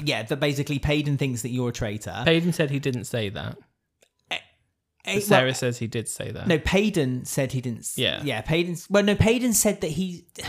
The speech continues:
Speaker 1: he did say it, but not like that.
Speaker 2: Mm.
Speaker 1: He just said that, that Roger was hanging around them for a really long time. But then Sam got earshot of this <laughs> with, uh, we haven't said who the traitors are. Sam, Ash, and Blake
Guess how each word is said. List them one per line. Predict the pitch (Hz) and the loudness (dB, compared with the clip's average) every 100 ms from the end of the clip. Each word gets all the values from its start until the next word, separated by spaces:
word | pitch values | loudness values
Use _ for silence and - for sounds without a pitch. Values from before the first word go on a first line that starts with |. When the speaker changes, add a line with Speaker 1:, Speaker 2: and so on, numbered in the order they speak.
| - - - | -6 -6 -2
Speaker 1:
he | 180 | 0
did | 190 233 | 0 0
say | - 180 143 | 2 2 2
it, | 151 | -2
but | 156 | 0
not | 160 160 | 0 2
like | 151 147 | -2 -2
that. | 170 143 107 - | 0 0 -2 -2
Speaker 2:
Mm. | 120 107 | -2 0
Speaker 1:
He | 101 156 | 0 2
just | 170 | 2
said | 175 165 | 2 0
that, | 160 - 156 | -2 -4 -2
that | 151 - | -2 -2
Roger | 151 151 143 147 | 0 0 2 0
was | 143 | -2
hanging | - 156 151 | -2 0 0
around | 147 147 147 143 | 2 2 2 0
them | 120 | 0
for | 117 120 | -2 -4
a | 117 | -2
really | 117 113 113 | -2 -2 -2
long | 107 | -4
time. | 107 117 110 101 - - - - | -4 -4 -6 -10 -16 -20 -20 -6
But | 151 | -2
then | 170 165 160 - _ _ _ _ _ | 0 0 -2 -10 _ _ _ _ _
Sam | - - 208 208 196 | -2 0 2 2 2
got | 180 | 2
earshot | 147 127 - 113 113 | 0 0 -2 -6 -8
of | 101 | -6
this | 98 135 - - | -2 0 -2 -2
<laughs> | 135 | -2
with, | 143 135 131 - - - | 0 2 0 -6 -14 -6
uh, | 139 127 - - - - | -4 -2 -6 -12 -16 -4
we | |
haven't | 415 381 | 0 4
said | 214 | 4
who | 202 | 4
the | 214 | 2
traitors | 294 302 185 | 2 4 4
are. | 127 110 - - | 4 0 -10 -12
Sam, | - - 247 190 143 196 226 - _ _ | -2 2 4 4 4 2 0 -6 _ _
Ash, | 196 180 - - | 4 4 2 -2
and | 160 | 0
Blake | 180 143 147 294 - | 2 2 0 -4 -12